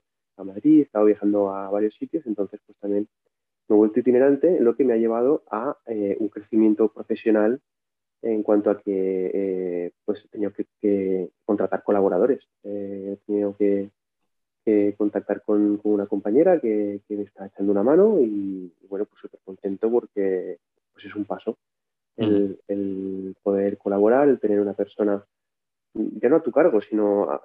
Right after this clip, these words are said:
Speaker 1: eh, ayudándote, porque al final es una relación de, en paralelo. Lo que pasa, pues, que yo soy el que aporto los trabajos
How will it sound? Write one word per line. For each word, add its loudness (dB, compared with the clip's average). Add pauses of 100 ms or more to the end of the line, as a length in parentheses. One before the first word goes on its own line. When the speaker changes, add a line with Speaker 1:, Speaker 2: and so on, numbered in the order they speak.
Speaker 1:
eh, -8 (140)
ayudándote, 2
porque -14
al -10
final -8
es -10
una -4 (220)
relación -2
de, -2
en -2
paralelo. 2
Lo 2
que -6
pasa, -20
pues, -8
que -20
yo -12 (100)
soy -10
el -6
que -8 (540)
aporto -2
los -8
trabajos -2